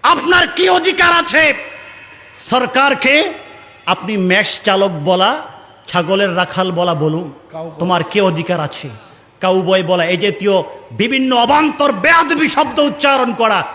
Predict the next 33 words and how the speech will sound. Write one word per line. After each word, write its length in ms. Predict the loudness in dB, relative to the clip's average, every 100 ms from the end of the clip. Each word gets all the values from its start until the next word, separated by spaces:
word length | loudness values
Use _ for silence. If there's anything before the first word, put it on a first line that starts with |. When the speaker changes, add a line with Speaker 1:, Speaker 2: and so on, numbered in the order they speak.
| -10 -4
Speaker 1:
তোমাকে 300 | -4 -4 -2
কে 220 | 2 4
অধিকার 420 | 2 2 -2 -2
দিয়েছে 280 | -2 -4 -6
বলো? 300 | -6 -8 -10 -18 -20 -20 _ _ _ _ _ _ _ -2
মনে 200 | 2 2
রাখবেন, 440 | 2 2 0 0 -8 -18 -20 -20 -20 -6
আল 120 | -2 0
আজহার 260 | 2 0
ইউনিভার্সিটি 520 | 0 0 0 0 -4
থেকে 180 | -2 0
আমরা 220 | 0 0
পড়ে 220 | 0 0 0
এসেছি। 400 | -2 -8 -12 -16 -20 -20 -20 _
একটু 300 | -6 -4 0
আগে 220 | 2 2 0
যিনি 180 | 0
আলোচনা 400 | 2 2 2 2
করেছেন, 480 | 2 2 2 2 0 -2 -12 -20 -20 -6
আল 120 | 2
আজহার 220 | 2 4 2
ইউনিভার্সিটি 500 | 4 2 2 -2 -2
থেকে 180 | -2
পড়ে 240 | 2 2 2
এসেছেন। 460 | 0 0 0 0 -4 -16 -20 -20 -20 -8
সরকারে 600 | -4 0 0 2 2 2
কায়নাতের 720 | 2 2 4 4 4 2 0 0
শানে 340 | 2 2 2
কোন 240 | 2 0 2
শব্দ 380 | 0 0 0
ব্যবহার 360 | 2 4 4 4
করতে 280 | 0 0 2
হবে? 340 | 2 2 0